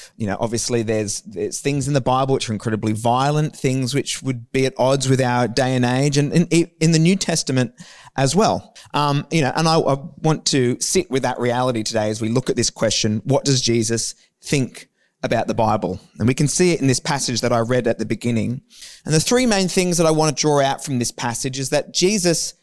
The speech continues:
believes that the Bible is true, that he thinks that the Bible should be obeyed,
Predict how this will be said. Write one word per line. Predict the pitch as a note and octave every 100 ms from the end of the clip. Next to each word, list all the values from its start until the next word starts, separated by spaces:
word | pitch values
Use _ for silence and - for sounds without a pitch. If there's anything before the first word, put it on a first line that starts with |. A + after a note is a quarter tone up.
| _ _ _
believes | D3 E3 E3+ D3
that | E3
the | C3
Bible | B2+ B2 B2 A2
is | G#2
true, | - A#2 G#2 D3+ D#4 B3+ _ _ _ _ _
that | F3 -
he | E3
thinks | D#3 G3+ F#3 -
that | F3+
the | D#3
Bible | D#3 D3+ D3
should | - D3
be | C#3
obeyed, | B2 A#2+ B2 A2+ G#2 A#2+